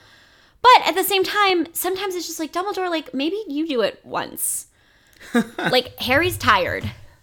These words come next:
Speaker 2: Yeah.
Speaker 1: Just handle this one. But whatever, then these books wouldn't have good plots.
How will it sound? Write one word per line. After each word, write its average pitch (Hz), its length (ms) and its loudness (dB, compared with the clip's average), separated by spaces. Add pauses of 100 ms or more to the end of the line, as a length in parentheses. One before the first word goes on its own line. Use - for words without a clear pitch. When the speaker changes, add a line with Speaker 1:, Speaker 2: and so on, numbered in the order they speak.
(160)
Speaker 2:
Yeah. 104 280 -2
Speaker 1:
Just - 340 -2 (240)
handle 269 400 2
this 202 220 -6
one. 165 280 -6
But 392 340 6 (520)
whatever, 220 280 2
then 196 160 -4
these 196 140 -8
books - 220 -10
wouldn't 190 180 -8
have 202 160 -8
good - 220 -8
plots. - 640 -2